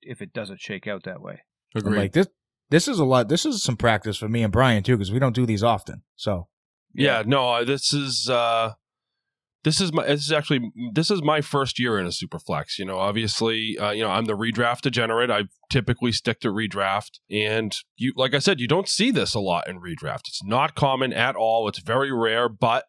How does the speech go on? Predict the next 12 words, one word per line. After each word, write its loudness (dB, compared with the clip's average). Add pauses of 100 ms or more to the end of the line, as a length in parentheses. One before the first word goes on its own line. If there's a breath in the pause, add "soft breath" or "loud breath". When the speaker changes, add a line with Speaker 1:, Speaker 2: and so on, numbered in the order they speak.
(120)
Speaker 3:
it's -2 (240)
gaining 2
in -2
popularity. 0
It's -10
becoming -2
more 2
and -4
more 2
popular 0
every 0
year. -4